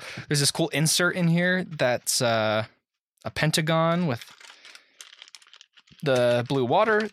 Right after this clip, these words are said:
the red fire, the black stone, I'm assuming. And then I don't,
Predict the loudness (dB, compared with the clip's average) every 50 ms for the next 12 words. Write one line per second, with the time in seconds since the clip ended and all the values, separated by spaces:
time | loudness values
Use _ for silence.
0 | -8 -4 -2 0 0 0 0 0 0 -2 -4 -6 -6 -4 -2 -2 -2 -2 -4 -2
1 | 0 2 4 4 2 2 2 2 2 0 0 -2 -6 _ _ _ -20 -20 _ _
2 | -18 -16 -14 -14 -14 -16 -18 -20 -18 -20 -20 -20 _ _ _ _ _ _ _ _
3 | _ _ _ -6 -6 -2 0 2 2 4 4 4 2 0 -2 -6 -10 -10 -12 -14
4 | -20 _ _ -12 -10 -4 -2 0 0 2 2 0 0 -2 -6 -8 _ -6 -4 -2
5 | -2 -2 -2 -2 -2 -2 -2 -4 -6 -8 -14 _ _ _ _ _ _ _ _ _
6 | _ _ _ _ _ _ _ _ _ _ _ _ _ _ _ _ -6 -2 -2 -2
7 | 0 0 0 0 -2 -4